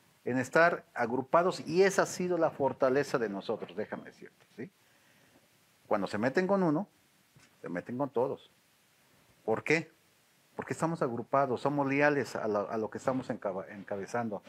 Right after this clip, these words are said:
somos leales a las necesidades que estamos padeciendo, donde alzamos la voz,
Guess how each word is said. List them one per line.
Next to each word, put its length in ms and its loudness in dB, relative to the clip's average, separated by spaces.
somos 260 2
leales 480 4
a 60 2
las 180 0
necesidades 840 0
que 80 -2
estamos 640 0
padeciendo, 640 0
donde 220 -2
alzamos 380 4
la 100 6
voz, 360 2